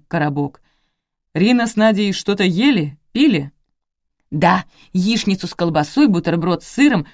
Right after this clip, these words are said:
кофе со сливками», — отчиталась свекровь. «Еще по пироженке», — добавила Надя, —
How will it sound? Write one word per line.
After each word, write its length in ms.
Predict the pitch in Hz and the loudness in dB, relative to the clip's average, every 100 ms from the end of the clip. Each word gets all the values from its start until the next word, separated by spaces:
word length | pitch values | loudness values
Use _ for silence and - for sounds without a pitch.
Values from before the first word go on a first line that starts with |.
| - | -4
кофе 240 | 208 - | -4 -4
со 140 | - | -6
сливками», — 580 | 160 170 151 - 143 143 _ | -4 -4 -4 -4 -4 -6 _
отчиталась 580 | - 151 - 165 151 143 | -10 -6 -6 -2 -2 -2
свекровь. 480 | - 151 151 139 - _ _ _ _ _ - | -4 -6 -4 -6 -8 _ _ _ _ _ -8
«Еще 240 | 190 311 | -2 -2
по 80 | 302 | -2
пироженке», — 760 | 403 415 214 190 190 190 202 196 | 2 4 4 2 0 0 -4 -6
добавила 500 | 147 151 156 147 147 | -6 -4 -2 -2 0
Надя, — 420 | 151 143 139 143 | 0 -2 -4 -8